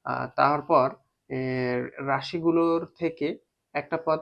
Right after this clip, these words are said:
আর একটা পদ আলাদা হয় প্লাস চিহ্ন এবং মাইনাস চিহ্নর মাধ্যমে। আর বীজগণিতের রাশির সংজ্ঞা কি? বীজগণিতের রাশির সংজ্ঞা হলো কি? প্রক্রিয়া চিহ্ন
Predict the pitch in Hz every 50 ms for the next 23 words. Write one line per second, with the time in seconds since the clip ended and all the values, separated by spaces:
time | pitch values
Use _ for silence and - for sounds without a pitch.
0 | - _ - 151 147 143 143 - 156 - 160 160 147 135 127 131 135 139 139 139
1 | 151 156 151 151 - 131 123 - - - 131 135 151 147 131 131 151 196 - _
2 | _ _ _ _ _ 143 135 135 127 127 127 - - 139 131 135 151 185 185 -
3 | _ _ _ _ - 143 139 139 131 127 135 117 110 107 - - - _ _ _
4 | - 131 127 123 123 131 _ _ _ _ 139 135 135 - 160 156 156 165 160 151
5 | 143 - 165 156 - - 139 135 131 139 135 139 226 254 277 - _ _ _ _
6 | _ 170 165 165 170 165 170 160 160 156 175 160 - 156 147 143 147 143 147 147
7 | 151 156 156 - 202 - - _ _ _ _ _ - 151 147 143 - - 160 160
8 | 160 160 160 160 - - 165 156 156 160 165 196 269 349